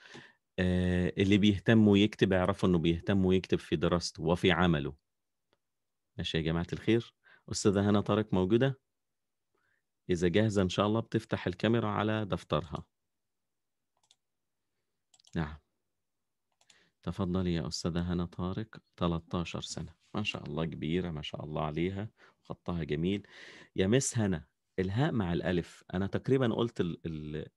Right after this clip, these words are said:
آه، آه، النصيحة دي. حضرتك ال-، الفيديوهات مش هتتمسح من على النت يا أم معاذ. المز-، الفيديوهات موجودة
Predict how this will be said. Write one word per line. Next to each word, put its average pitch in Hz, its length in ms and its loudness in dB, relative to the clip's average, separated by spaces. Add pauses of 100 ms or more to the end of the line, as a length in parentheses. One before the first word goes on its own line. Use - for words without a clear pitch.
آه، 80 540 -12
آه، 82 200 -6
النصيحة 90 480 -4
دي. 73 220 -8 (300)
حضرتك 127 540 0
ال-، 104 240 0
الفيديوهات 113 500 2
مش 131 180 -2
هتتمسح 120 540 -2
من 101 120 0
على 101 180 0
النت 120 320 0
يا 110 180 2
أم 120 220 -2
معاذ. 76 320 -4 (160)
المز-، 90 380 -2
الفيديوهات 92 520 0
موجودة 117 480 2